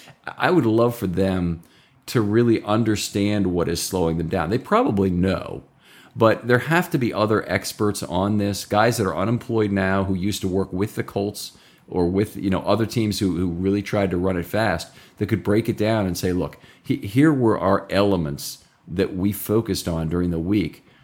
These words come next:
to make sure we could get to the line of scrimmage at eighteen seconds." And the first was getting the play call in, and, and we had a simplified set of play calls, and we'd let Manning and Brady call at the line. That's one thing that may actually be something that Roman is not willing to give up on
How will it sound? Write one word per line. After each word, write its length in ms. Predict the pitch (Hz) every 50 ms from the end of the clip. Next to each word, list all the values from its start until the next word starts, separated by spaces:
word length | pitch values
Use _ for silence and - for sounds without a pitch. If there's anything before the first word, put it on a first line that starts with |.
| _ _ -
to 80 | - 98
make 160 | 98 92 85
sure 180 | - - 98
we 120 | 95 95 90
could 80 | 90
get 100 | 87 92
to 60 | 87 -
the 60 | 90
line 200 | 85 82 82 80
of 60 | 80
scrimmage 340 | - - 95 92 90 82 85
at 80 | 85 80
eighteen 340 | 80 80 - - 76 67 71
seconds." 460 | - - 87 85 85 - 71 - 98
And 80 | 78 78
the 60 | 87
first 300 | - - 120 123 117 -
was 320 | 104 98 95 90 87 87 - - - - _ -
getting 220 | 92 95 98 90 87
the 80 | 87
play 220 | 82 - 90 87 90
call 340 | - - 90 85 85 87 95
in, 240 | 98 95 76 67 76
and, 180 | 76 78 76 -
and 360 | - 87 85 82 82 78 76 - - _ _ _ -
we 160 | - 101 98
had 100 | 95 87
a 40 | 90
simplified 480 | - - 107 92 95 - - 92 85 -
set 160 | - 87 85
of 80 | -
play 180 | - - 131 127
calls, 360 | 123 - 120 117 113 110 98 104
and 80 | 95
we'd 120 | 95 92 92
let 140 | 92 80 87
Manning 300 | 92 95 98 98 95 90
and 80 | 82
Brady 280 | 80 90 87 87 87 85
call 220 | 82 82 90 82 80
at 80 | 78 -
the 60 | 85
line. 260 | 85 76 67 65 67 - _ -
That's 420 | - 80 85 101 127 151 - - -
one 240 | 131 123 127 143 135
thing 280 | - - 113 98 92 92
that 140 | 87 67
may 240 | 78 87 92 92 92 87
actually 400 | 90 90 90 - - 98 92 87
be 440 | 80 - 85 82 80 78 78 76 - - - - - - - _ _ _ _
something 420 | - - - 120 101 92 101 98 92
that 120 | 90 85
Roman 320 | 92 95 98 95 92 87
is 120 | 85 82 82
not 180 | 90 80 73 78
willing 220 | 87 82 78 76
to 60 | 73
give 220 | 73 - 85 76 80
up 200 | 80 78 - 73
on 260 | 58 50 50 50 50